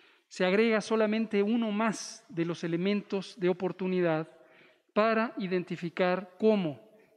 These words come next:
Fenómenos emergentes como una enfermedad viral aguda, covid diecinueve, también tienen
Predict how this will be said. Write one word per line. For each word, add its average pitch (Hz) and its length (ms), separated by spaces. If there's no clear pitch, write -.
Fenómenos 202 560
emergentes 208 680
como 170 180
una 180 100
enfermedad 160 480
viral 165 300
aguda, 175 440
covid 160 320
diecinueve, 175 680
también 233 760
tienen 208 480